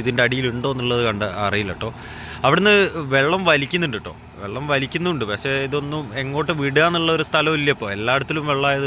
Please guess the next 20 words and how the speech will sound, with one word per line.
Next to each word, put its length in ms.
കാരണം 240
എങ്ങോട്ടും 360
വിടാനും 380
പറ്റില്ല. 300
അവിടെ 220
ജനറേറ്റർ 440
വെച്ചിട്ട് 340
വലിക്കുന്നുണ്ട്. 520
വലിച്ചിട്ട് 420
ഇവിടുന്ന് 360
ഒഴിഞ്ഞ 280
സ്ഥലത്തേക്ക് 440
വിടുക, 180
പിന്നെ 220
അവിടെ 180
നിന്ന് 140
എറിയുന്നല്ലാതെ 520
വണ്ടികളൊക്കെ 640
എന്തായാലും 420
ഫുൾ 180